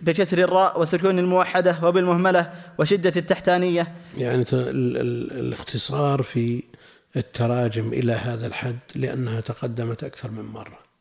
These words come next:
Speaker 2: وفي الموضع الأول يبسط الترجمة ويأتي بشيء من أندر ما ذكر عن هذا الراوي،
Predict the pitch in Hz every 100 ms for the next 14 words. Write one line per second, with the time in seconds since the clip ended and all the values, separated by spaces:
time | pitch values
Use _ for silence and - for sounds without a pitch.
0 | _ _ _ _ _ _ _ _ _ _
1 | 135 107 - 120 120 117 117 120 131 120
2 | 120 - 123 117 - 123 117 113 104 -
3 | _ _ _ _ _ _ _ _ _ _
4 | _ 131 120 131 - - 113 110 - 123
5 | 123 120 113 123 123 185 _ _ _ _
6 | _ _ _ _ _ _ - 135 127 117
7 | 117 113 117 123 127 139 135 127 - 117
8 | 117 113 117 110 107 107 104 98 113